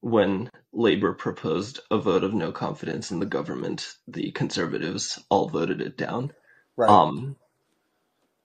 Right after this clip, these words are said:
Speaker 1: but yeah, uh, and then also, um,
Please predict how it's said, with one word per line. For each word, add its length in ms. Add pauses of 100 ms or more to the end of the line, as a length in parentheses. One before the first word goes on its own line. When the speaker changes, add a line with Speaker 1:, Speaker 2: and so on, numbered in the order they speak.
(560)
Speaker 1:
but 100
yeah, 300 (200)
uh, 280
and 120
then 180
also, 580
um, 460